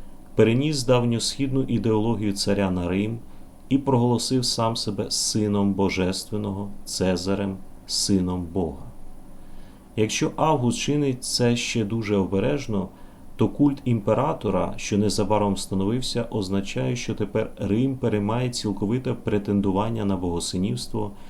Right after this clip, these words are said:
і разом з тим на божественне почитання імператора. І ця вимога стає обов'язковою по цілій імперії.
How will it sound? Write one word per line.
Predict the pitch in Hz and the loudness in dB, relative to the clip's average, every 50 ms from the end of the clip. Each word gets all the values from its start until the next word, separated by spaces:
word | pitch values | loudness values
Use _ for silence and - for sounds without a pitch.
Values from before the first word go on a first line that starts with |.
| - - - - - - - - - | -16 -16 -18 -16 -16 -16 -16 -8 0
і | - 120 120 120 | 2 4 4 6
разом | 123 131 143 131 123 139 135 131 | 6 6 4 4 2 2 0 0
з | 127 - | -2 -2
тим | - 139 139 139 135 | -2 -2 0 0 2
на | 127 120 | 0 0
божественне | 110 98 107 107 101 90 104 120 135 127 - - 131 131 127 123 | 0 2 2 2 2 2 0 0 0 -2 -4 -4 -2 -2 -2 -2
почитання | 123 - 117 - - 110 101 - 104 104 104 101 101 | -2 -4 -4 -4 -6 -6 -4 -2 -2 0 0 0 0
імператора. | 101 98 98 - 107 101 98 92 - - - 80 - - - - - - - - - - - - - - - | 0 -2 -2 -4 -4 -2 -2 -2 -2 -4 -10 -12 -12 -14 -16 -18 -20 -20 -18 -20 -20 -20 -20 -20 -20 -8 -4
І | - 98 | -4 -2
ця | - - - 104 101 | 0 2 4 4 4
вимога | 92 101 98 92 98 117 135 139 131 110 101 92 | 4 4 4 4 2 2 0 0 -2 -2 -2 -2
стає | 87 - - - 104 101 104 107 - - | -2 -4 0 2 2 2 2 0 -2 -2
обов'язковою | - 123 135 131 123 127 127 120 120 113 - - - - 98 104 101 101 104 104 98 | 0 0 2 2 2 0 0 0 0 -2 -2 -6 -2 0 0 2 2 2 0 -2 -2
по | - 101 98 | -4 -4 -4
цілій | - - - 90 85 85 87 | -4 -4 -4 -4 -4 -2 -2
імперії. | 87 92 95 - - 90 82 76 - - - | -4 -4 -4 -4 -6 -6 -6 -6 -8 -10 -12